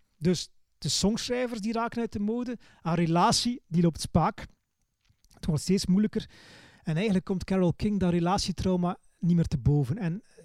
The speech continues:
ze zit daar in New York en ze zegt van: "Goh, ik hou het hier niet meer uit. Ik ga met mijn twee dochters en mijn kat, Telemachos," onthoud de naam Telemachos,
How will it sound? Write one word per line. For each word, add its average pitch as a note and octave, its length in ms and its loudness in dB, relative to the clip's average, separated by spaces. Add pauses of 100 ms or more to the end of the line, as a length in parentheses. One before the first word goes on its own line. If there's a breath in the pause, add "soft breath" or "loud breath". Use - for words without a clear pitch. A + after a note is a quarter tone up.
(120)
ze F3+ 60 -6
zit D3+ 200 0
daar G3 120 0
in F#3+ 80 0
New E3+ 140 2
York F3+ 240 0
en F#3 100 -2
ze D#3 80 -2
zegt D#3+ 220 -4
van: D3+ 200 -4
"Goh, - 300 -8 (680 soft breath)
ik D3 160 -4
hou F3 220 -2
het G#3 100 -4
hier F#3 120 0
niet F#3+ 140 6
meer E3 140 0
uit. G3 360 0
Ik - 220 -4
ga F3 320 -2 (120)
met D#3+ 300 -4
mijn D#3 160 -4
twee A3 220 0
dochters - 540 -2
en F#3+ 140 -2
mijn F3 180 -2
kat, - 380 -8 (200)
Telemachos," G#3 840 0 (520)
onthoud D3 360 -8
de D#3 80 -4
naam D3+ 240 -2
Telemachos, F3 760 -4